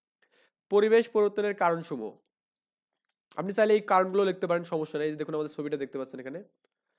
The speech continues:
প্রাকৃতিক দুর্যোগ এবং মানুষের নানা কর্মকাণ্ডের কারণে পরিবেশের স্বাভাবিক অবস্থায় পরিবর্তন হয় এখানে। প্রাকৃতিক দুর্যোগ যেমন খরা, বন্যা, ঝড়, ভূমিকম্পের কারণে পরিবেশ কিন্তু পরিবর্তন ঘটে।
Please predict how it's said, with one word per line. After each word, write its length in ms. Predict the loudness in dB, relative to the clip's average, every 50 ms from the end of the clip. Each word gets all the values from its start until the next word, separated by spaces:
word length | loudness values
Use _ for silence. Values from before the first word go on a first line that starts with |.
| _ _ _ _ _ _ _ _
প্রাকৃতিক 440 | 4 4 4 4 4 -4 -6 -4 -4
দুর্যোগ 460 | -4 -4 -2 -2 -2 -2 -4 -6 _ -10
এবং 200 | -8 -6 -4 -2
মানুষের 340 | -2 -2 -2 -4 -6 -6 -4
নানা 180 | -4 -4 -4
কর্মকাণ্ডের 560 | -2 -2 -2 -2 -2 -4 -4 -4 -4 -4 -2
কারণে 240 | -2 -2 -2 -2 -4
পরিবেশের 400 | -6 -6 -6 -6 -6 -8 -10 -10
স্বাভাবিক 340 | -8 -4 -4 -2 -2 -4 -8 -10 -8
অবস্থায় 340 | -8 -8 -8 -6 -10 -10 -10
পরিবর্তন 340 | -6 -6 -8 -8 -8 -10 -12
হয় 120 | -10 -10
এখানে। 240 | -10 -8 -8 -8 -8 -10 -10 _ _ _ _ _ _
প্রাকৃতিক 400 | -2 0 0 0 -2 -8 -12 -8
দুর্যোগ 340 | -6 -6 -6 -6 -6 -8 -4
যেমন 220 | -4 -4 -4 -4
খরা, 300 | -6 -6 -4 -2 0 0
বন্যা, 420 | 0 -2 -4 -4 -4 -6 -6 -6 -8 -12 _ -20
ঝড়, 360 | -12 -6 -4 -4 -4 -4 -6 -12 _ _ _ _ _ -10
ভূমিকম্পের 460 | -8 -8 -6 -6 -6 -6 -4 -4 -4
কারণে 320 | -4 -4 -4 -4 -6 -8 -8
পরিবেশ 360 | -8 -8 -8 -8 -8 -8 -10
কিন্তু 160 | -12 -14 -10
পরিবর্তন 280 | -10 -10 -10 -10 -12 -14
ঘটে। 220 | -14 -14 -14 -16